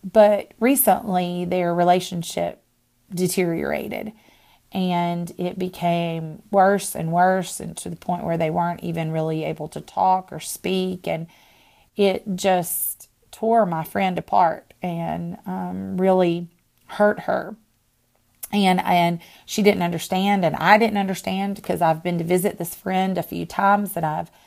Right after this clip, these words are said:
met this employee of her, and, and, um,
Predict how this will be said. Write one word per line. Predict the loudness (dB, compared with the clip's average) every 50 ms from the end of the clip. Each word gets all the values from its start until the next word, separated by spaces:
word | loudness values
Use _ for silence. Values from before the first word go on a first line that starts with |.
| _ _ -2
met | 4 4 4 4 4
this | 0 -2 -2 -2 -4
employee | -6 -4 0 2 2 4 4 4
of | 4 2 2
her, | 2 2 2 4 4 4 4 2 2
and, | 0 -2 -6 -8 _ _ _ _ _ _ _ _ _ _ _
and, | -8 -6 -4 -4 -4 -4 -6 -8 -10 -14 _ _ _ -12
um, | -10 -8 -8 -8 -8 -10 -12 -12 -14 -18